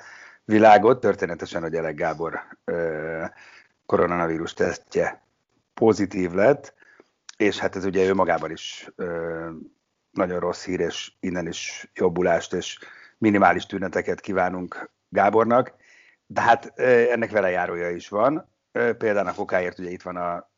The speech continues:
ö, tehát konkrétan az év két legfontosabb meccse jönne Gábor számára, én ezt így fogalmaztam meg magamban, ö, és pont ezen a kettőn, illetve az egyiken biztosan nem ülhet a kispadon, ez a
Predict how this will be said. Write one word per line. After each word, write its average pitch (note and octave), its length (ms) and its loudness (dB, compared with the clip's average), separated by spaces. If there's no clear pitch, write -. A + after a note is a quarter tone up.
ö, F#2+ 240 -6
tehát C3+ 160 -2
konkrétan D3 400 6
az G#2 120 0
év C3+ 300 0
két G#2 320 -2
legfontosabb F2 680 -6
meccse F2 340 -6
jönne E2 260 -4
Gábor E2 400 0
számára, E2+ 480 -4
én F2+ 100 -4
ezt E2+ 160 -8
így F2 120 -10
fogalmaztam E2 680 -6
meg E2 300 -8
magamban, A2 840 4
ö, F2+ 680 0
és G2+ 240 -2
pont G#2+ 480 -4
ezen F#2 220 -6
a F2 100 -8
kettőn, G2 420 -4
illetve G#2+ 240 -2
az F#2+ 120 -6
egyiken A2+ 440 -2
biztosan A2+ 460 -6
nem A#2 180 0
ülhet A#2 280 0
a B2 380 2
kispadon, B2+ 760 -2
ez F#2+ 380 -10
a F2 240 -2